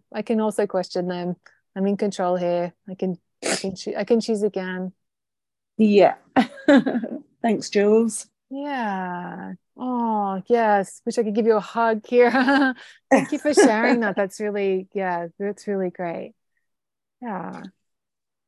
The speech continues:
Speaker 1: Um, cool. Okay, so we've got five minutes left. We might quickly do our progress, 'cause, like, we've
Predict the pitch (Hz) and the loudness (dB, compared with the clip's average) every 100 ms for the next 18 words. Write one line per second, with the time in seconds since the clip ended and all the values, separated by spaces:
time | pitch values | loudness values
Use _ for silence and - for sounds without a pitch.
0 | _ _ - 196 190 175 170 - _ _ | _ _ -8 -4 -4 -6 -10 -16 _ _
1 | _ _ _ _ _ _ - _ - 381 | _ _ _ _ _ _ -20 _ 2 4
2 | 196 - 269 - 233 196 196 - 262 262 | 6 4 -2 -2 2 2 2 0 0 0
3 | - 330 311 - _ 262 240 220 233 - | -2 2 2 -2 _ -4 -2 -4 -8 -2
4 | 339 415 - - 330 302 - 262 277 254 | 2 2 0 -4 -2 -4 -6 -4 0 0
5 | 285 294 277 208 - 370 359 - 254 214 | 0 0 0 -2 -2 -2 -2 -2 0 0
6 | 220 214 220 | 0 -4 -6